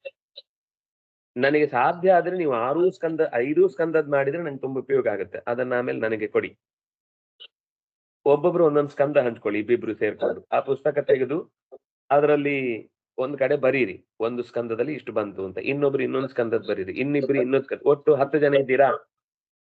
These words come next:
ಯಾರ್ಯಾರಿಗೆ ಅಂತ ಹಂಚಿ ಬಿಡೋಣ. ಈಗ ಇಲ್ಲಿರೋರಲ್ಲಿ ಇಬ್ರು ಯಾ-, ಯಾರು ಒಂದನೇ ಸ್ಕಂದ ಯಾರು ಮಾಡ್ತೀರಿ?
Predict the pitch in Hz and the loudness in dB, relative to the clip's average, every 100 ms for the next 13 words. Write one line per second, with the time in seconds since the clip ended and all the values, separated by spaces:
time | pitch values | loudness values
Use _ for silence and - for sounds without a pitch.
0 | _ - - _ _ _ _ 123 135 143 | _ -10 -10 _ _ _ _ 2 6 6
1 | 127 120 123 117 127 123 107 92 87 - | 4 2 0 -2 -4 -2 -2 -4 -8 -16
2 | _ _ _ _ 139 131 127 120 113 139 | _ _ _ _ -4 2 6 6 4 0
3 | 139 139 135 131 131 131 123 135 135 123 | 0 2 2 0 -2 -4 -4 2 4 4
4 | 123 _ 127 131 123 123 123 131 139 - | 2 _ 0 2 2 0 0 0 0 -2
5 | 123 123 117 120 117 117 117 117 - | 0 0 2 -2 -4 -6 -6 -8 -14